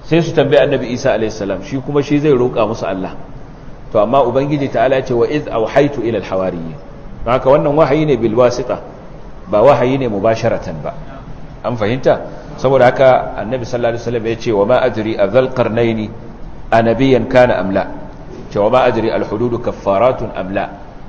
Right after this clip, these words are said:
Ban sani ba haddi kaffara ne ko ba kaffara bane.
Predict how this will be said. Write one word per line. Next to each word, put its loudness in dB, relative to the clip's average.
Ban -8
sani 0
ba 2
haddi 0
kaffara 0
ne -4
ko 4
ba 2
kaffara 0
bane. -6